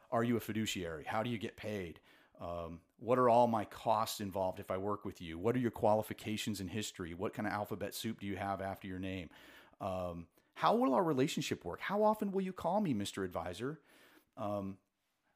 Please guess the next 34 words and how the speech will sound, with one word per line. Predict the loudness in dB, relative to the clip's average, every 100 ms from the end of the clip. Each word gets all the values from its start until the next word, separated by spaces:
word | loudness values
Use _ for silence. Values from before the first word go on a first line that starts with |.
| _
what's | -4 0
your | -2
personal, | 0 0 0 -2
what's | 0 2 2
the | 0
advisor's | 0 4 4 4 2 0 -2
investment | -2 2 2 2 -2
philosophy? | -2 0 0 0 -4 -8 -10 -10
What | -8 -8
kind | -4 -4
of |
products | 2 4 4 4 -2
do | -2
you | -2
use? | -2 -6 -8 -8
What | -8
kind | -4 -4
of |
solutions | -4 -4 -4 -4 -2
might | -2 -2 -4
you | -6
use | -6 -6
when | -4 -4
we | -4
were, | -6 -12 -8
how | 2 4
are | 4
you, | 0 0 2
Mister | 0 0 0
Advisor, | 4 4 4
gonna, | 0 2 2 2 -6 -12 -2
gonna | 0
benchmark | 2 2 2 0 0 0
and, | -6